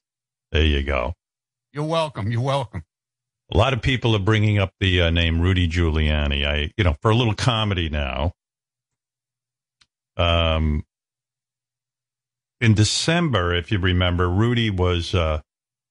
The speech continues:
Speaker 1: at the Michigan hearing on voter fraud, and, uh, he, while he was doing it, he was accused of farting. Rudy was accused of farting, and, and, and, and it did sound like there was a fart.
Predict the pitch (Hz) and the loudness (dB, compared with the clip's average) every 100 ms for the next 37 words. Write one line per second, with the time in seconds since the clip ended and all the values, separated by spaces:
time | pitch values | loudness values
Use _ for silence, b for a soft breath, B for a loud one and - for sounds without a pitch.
0 | - 87 90 90 113 120 101 92 107 101 | -4 -2 2 2 2 0 0 2 2 2
1 | 101 90 76 95 101 95 - 101 98 98 | 0 -2 -2 -2 -2 -4 -2 0 2 0
2 | 85 73 76 73 87 82 98 104 107 95 | -2 -2 -2 -2 -4 -2 0 0 0 0
3 | 85 110 107 92 87 87 87 80 123 110 | 0 0 2 0 0 0 -2 -4 -2 0
4 | 98 - - 95 98 85 65 67 _ _ | -2 -4 -2 0 0 -2 -8 -16 _ _
5 | _ _ _ _ - - 98 104 95 90 | _ _ _ _ -16 -4 0 2 2 -2
6 | 87 - 92 82 - 101 98 90 78 78 | -4 -4 -4 -4 -6 -2 0 0 -4 -4
7 | - 104 113 131 131 143 139 123 170 147 | -2 0 0 -2 -2 -4 -4 -2 -2 -2
8 | - 127 107 95 90 101 92 87 87 - | -4 -2 -2 -2 -2 -2 0 2 0 -2
9 | 101 82 | -2 -2